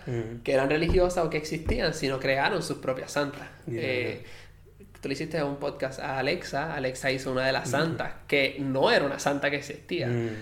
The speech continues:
Speaker 2: Eh, Lismar también hizo una santa, que es de la asociación,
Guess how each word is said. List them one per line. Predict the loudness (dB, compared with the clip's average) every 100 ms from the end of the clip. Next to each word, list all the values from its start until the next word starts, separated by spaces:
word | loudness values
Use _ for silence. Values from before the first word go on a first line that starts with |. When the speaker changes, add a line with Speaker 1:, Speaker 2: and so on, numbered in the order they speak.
| -10 -4
Speaker 2:
Eh, | 0 0
Lismar | 0 -4 -4 -4 -6 -8 -14 -18 -6
también | -4 -2 2 2 2
hizo | -2 -6
una | -6 -6
santa, | -8 -8 -6
que | -6 -6
es |
de | -6
la |
asociación, | -10 -10 -10 -6 -4 -4